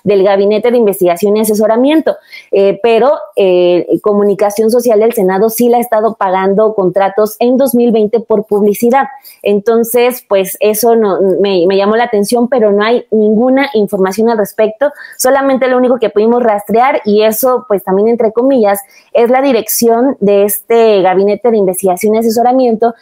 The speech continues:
Es una dirección que está en la, en la alcaldía Gustavo Amadero, en San Juan de Aragón, pero en, en Maps no aparece nada, o sea, eh, aparece como una dirección errónea.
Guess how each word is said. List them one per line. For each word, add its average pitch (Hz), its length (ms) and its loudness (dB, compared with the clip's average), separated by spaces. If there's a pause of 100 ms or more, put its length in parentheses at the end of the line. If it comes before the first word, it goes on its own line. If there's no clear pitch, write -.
(180)
Es 349 160 0
una 403 240 2
dirección 254 480 0
que 294 60 -6
está 262 240 -2
en 254 100 0
la, 247 320 -2
en 202 160 0
la 196 60 2
alcaldía 202 340 0
Gustavo 233 360 -2
Amadero, 208 580 0
en 185 180 -2
San 185 160 -2
Juan 208 200 0
de 233 60 2
Aragón, 214 420 0 (320)
pero 208 640 2
en, 208 500 0
en 214 240 0
Maps 277 400 -4
no 220 240 0
aparece 226 840 0
nada, 233 400 -2
o 185 120 -2
sea, 202 340 0
eh, 196 260 2
aparece 202 400 -2
como 220 140 0
una 214 160 0
dirección 202 420 0
errónea. 196 480 0